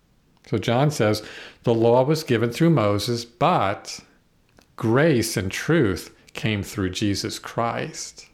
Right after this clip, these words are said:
Jesus didn't come with the law. He came to fulfill the law, but he didn't come with the law.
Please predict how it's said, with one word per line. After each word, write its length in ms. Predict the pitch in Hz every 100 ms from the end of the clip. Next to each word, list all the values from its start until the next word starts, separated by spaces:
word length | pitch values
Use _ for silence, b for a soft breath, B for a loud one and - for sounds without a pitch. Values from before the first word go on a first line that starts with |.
| _ _ _ _ _ b b
Jesus 400 | - 151 196 220
didn't 320 | - 170 165 147
come 380 | - 160 156
with 240 | 117 104 -
the 80 | 98
law. 480 | 92 87 - - _ b b b
He 140 | -
came 300 | 160 156 156
to 120 | 147 117
fulfill 680 | - 92 - - 156 180
the 60 | 120
law, 500 | 95 95 95 92 - B B
but 100 | 110
he 80 | 107
didn't 300 | 110 135 117
come 340 | - 120 120 -
with 560 | 110 101 104 90 -
the 80 | -
law. 420 | 117 143 147 147